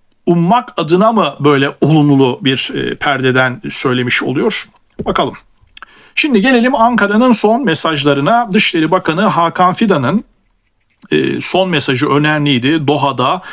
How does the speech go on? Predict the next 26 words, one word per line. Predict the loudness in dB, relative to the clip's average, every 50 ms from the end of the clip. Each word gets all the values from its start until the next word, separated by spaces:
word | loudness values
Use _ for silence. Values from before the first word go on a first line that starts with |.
| -20 -20 _ _ -10
e, | -10
oradaki | -8 -2 0 0 0 0 -2 -4 -4 -4 -2
bir | -2 -2 0
etkinlik | -2 -4 -4 -4 -4 -2 0 -2 -2 -2
marjında, | -2 -2 0 -2 -2 -4 -4 -4 -2 0 -2 -2 -2 -4 -10 -16 -20 -20 -12 -6
e, | -4 -2 -2 0 0 -2 -2 0 0
Reuters'e | 2 2 0 0 -2 -2 -4 -4 -6 -6 -4
yaptığı | -4 -4 -6 -6 -4 -4 -4 -2
bir | -2 -4
açıklama | -4 -4 -4 -4 -4 -4 -4 -4 -2 0 0 0
var | 0 -2 -2 -2 -2 0
ve | 0 -2 -2 0 0
doğrudan | 0 2 2 0 0 -2 -2 0
S | -2 -2 -2 -4 -4 -2
D | -2 -2
G'ye | -2 0 -2 0 0
aslında | 0 -2 -2 -2 -2 -4 -4 -4 -2
bir | -2 -2 -2
mesaj | -2 -2 -2 0 0 -2 -2 -2 -2
veriyor | -2 -2 -2 -4 -6 -6 -8 -12 -14 -16 -20 -20 -20 -18 _ -4
Dışişleri | -2 -2 -2 -2 -4 -6 -6 -6
Bakanı | -6 -6 -6 -4 -4 -4
Hakan | -2 0 -2 -2 -2 -2 -4 -4
Fidan. | -4 -6 -6 -6 -6 -4
Şöyle | -2 0 0 2 2 2 2
demiş, | 2 0 0 -2 -2 -2 -4